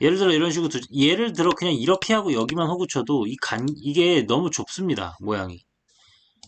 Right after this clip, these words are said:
자, 여기서 예를 들어 똑같이 진행을 해볼게요. 이렇게 하고 이렇게 뒀어. 이거는 흙이 모양이 괜찮아요. 사이즈가 괜찮잖아, 이 정도. 근데 여기는, 이건 사이즈가 너무 그냥 줄어든 느낌?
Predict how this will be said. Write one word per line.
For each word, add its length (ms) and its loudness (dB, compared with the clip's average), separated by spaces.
자, 200 -4
여기서 400 2
예를 160 2
들어 320 0
똑같이 380 0
진행을 360 2
해볼게요. 500 0
이렇게 300 2
하고 140 4
이렇게 200 -2
뒀어. 80 0
이거는 340 4
흙이 240 4
모양이 320 4
괜찮아요. 460 -2
사이즈가 440 2
괜찮잖아, 440 -2
이 60 -6
정도. 200 -10
근데 180 2
여기는, 480 0
이건 200 2
사이즈가 420 2
너무 420 0
그냥 520 0
줄어든 480 2
느낌? 320 -4